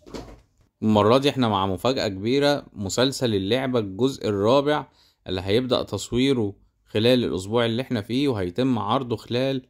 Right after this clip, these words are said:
شهر يناير القادم ألفين تلاتة وعشرين. المسلسل الكوميدي اللي التلات أجزاء اللي فاتوا حققوا نجاح كبير وباهر، والناس بقت تستنى شهر يناير عشان تتفرج على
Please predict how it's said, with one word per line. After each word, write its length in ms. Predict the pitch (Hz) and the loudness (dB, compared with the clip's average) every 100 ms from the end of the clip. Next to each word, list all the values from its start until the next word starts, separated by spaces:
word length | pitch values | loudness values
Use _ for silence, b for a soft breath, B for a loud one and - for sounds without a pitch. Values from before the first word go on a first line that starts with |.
| _ | _
شهر 340 | - 117 123 110 | -6 -2 0 2
يناير 600 | 101 104 120 139 131 110 | 2 0 0 0 0 -2
القادم 600 | - - 127 135 147 139 _ _ _ - | -6 0 0 2 -2 -4 _ _ _ -12
ألفين 360 | 92 - 127 131 | -8 2 2 4
تلاتة 320 | 113 120 131 | 2 2 2
وعشرين. 580 | 92 - 85 76 - _ _ _ _ - | 0 -2 -10 -12 -14 _ _ _ _ -8
المسلسل 480 | 95 90 123 131 113 | -4 2 2 2 -2
الكوميدي 460 | 90 120 135 131 | 0 0 2 2
اللي 160 | 120 101 | 0 -2
التلات 340 | 87 113 123 | -2 -2 -2
أجزاء 460 | 82 95 101 120 71 | -4 -6 -2 0 0
اللي 200 | 95 90 | -4 -4
فاتوا 360 | - 117 120 104 | 0 0 0 -6
حققوا 460 | - - 113 123 | -8 -2 0 2
نجاح 360 | 101 90 104 120 | 0 -2 -4 -4
كبير 420 | - 98 113 117 | -10 -6 -2 -2
وباهر، 520 | 98 98 123 131 135 - b b | -2 0 0 0 -4 -6 b b
والناس 220 | 92 98 107 | -4 -2 0
بقت 260 | 92 95 | 0 -2
تستنى 400 | - - 113 113 | -8 -2 0 0
شهر 240 | 107 120 113 | -2 -2 -2
يناير 440 | 98 104 131 123 | -2 0 0 -2
عشان 260 | 101 - 90 | -4 -6 -10
تتفرج 440 | - 104 117 107 | -6 -2 -2 -2
على 380 | 95 95 101 | -4 -2 -2